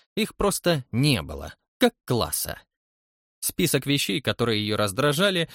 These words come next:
без сомнения, был значительным, и сказать заранее, что в него вошло, было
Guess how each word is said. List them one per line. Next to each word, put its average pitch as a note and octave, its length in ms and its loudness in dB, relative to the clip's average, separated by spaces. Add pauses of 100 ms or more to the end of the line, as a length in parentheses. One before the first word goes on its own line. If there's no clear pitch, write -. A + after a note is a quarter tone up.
(120)
без F#3 220 -2
сомнения, E3 580 0
был B2 300 2
значительным, A2+ 880 -2 (240)
и B2+ 80 4
сказать A#2+ 420 2
заранее, C3 500 2
что A#2 200 0
в G#2+ 60 -2
него A2+ 200 2
вошло, B2 500 0
было C#3 360 2